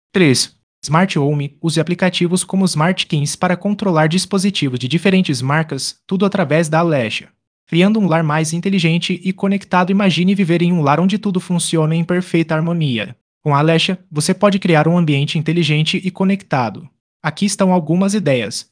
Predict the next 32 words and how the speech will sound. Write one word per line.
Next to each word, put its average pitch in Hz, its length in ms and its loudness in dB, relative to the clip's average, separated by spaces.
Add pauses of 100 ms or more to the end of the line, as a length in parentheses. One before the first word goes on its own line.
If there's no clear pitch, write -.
dispositivo 180 640 0
e 185 80 2
função, 190 420 0
luzes 180 300 0
inteligentes, 156 840 -2
controle 196 440 0
de 170 80 0
iluminação 180 520 0
por 175 160 -2
voz. 120 520 -6 (280)
Termostatos, 170 800 -2 (140)
ajuste 156 400 -2
a - 20 0
temperatura 175 560 -2
com 175 140 -6
comandos. 131 640 -4 (340)
Câmeras 185 300 0
de 170 100 -2
segurança, 139 640 -4 (120)
monitore 156 480 -2
sua 147 180 -6
casa 147 280 -2
remotamente. 156 760 -4 (300)
Fechaduras 180 500 2
inteligentes, 175 800 0
tranque 170 420 -2
e 180 80 -4
destranque 180 520 0
portas 165 400 0
com 175 120 -2
a 147 60 2
voz. 120 540 -4